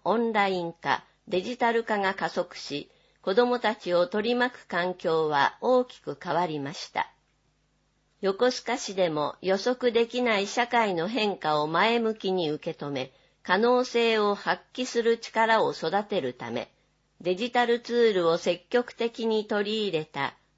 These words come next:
アイシーティー教育を推進しています。一昔前では見られなかっ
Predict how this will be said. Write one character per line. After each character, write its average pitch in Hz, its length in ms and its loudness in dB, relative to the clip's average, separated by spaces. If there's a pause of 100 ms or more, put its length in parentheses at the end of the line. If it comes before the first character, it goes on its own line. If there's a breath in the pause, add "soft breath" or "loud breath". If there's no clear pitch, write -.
ア 214 140 2
イ 247 80 0
シ 240 320 -4
ー 233 60 -14
テ - 120 -8
ィ 226 140 -2
ー 214 40 -18
教 190 300 2
育 - 420 -8 (180)
を 214 100 2
推 214 340 -2
進 196 360 -4
し - 160 -12
て 156 140 0
い 139 140 -2
ま 127 180 -6
す。 - 260 -16 (1000)
一 - 240 0
昔 220 440 -2
前 196 300 2
で 160 140 0
は 156 140 2
見 170 140 -2
ら 233 140 2
れ 240 100 0
な 220 140 -2
か 160 160 -4
っ - 60 -10